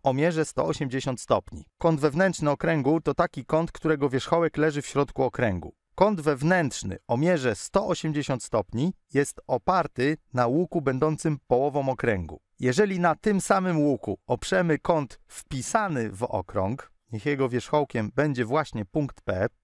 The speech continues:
to miara takiego kąta jest połową miary kąta środkowego, opartego na tym samym łuku. Wiemy to na podstawie twierdzenia o kącie wpisanym i kącie środkowym,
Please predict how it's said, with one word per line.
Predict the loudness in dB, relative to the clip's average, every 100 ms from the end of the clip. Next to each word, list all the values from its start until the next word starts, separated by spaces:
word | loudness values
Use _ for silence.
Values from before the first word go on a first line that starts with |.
| 0
to | 2
miara | 4 4 4 4
takiego | 0 -2 0 0
kąta | 0 0 2 0 0
jest | -2 -4 -4
połową | 0 2 2 2 0
miary | 2 2 2 0
kąta | 0 0 0
środkowego, | -2 0 -2 0 0 2 2 0 -12 _ -6
opartego | -2 -2 -2 -2
na | 0 0
tym | -4
samym | -2 -2 0
łuku. | -2 -4 -6 -14 -16 -4
Wiemy | 0 2 2
to | 0
na | 0
podstawie | -2 -2 -2 0
twierdzenia | -4 0 0 2 0 2 0
o | 0
kącie | 0 -2 -2
wpisanym | -8 -10 -2 0 2 0 -2
i | -2
kącie | 0 0 -2
środkowym, | 0 0 2 0 0 -2 -10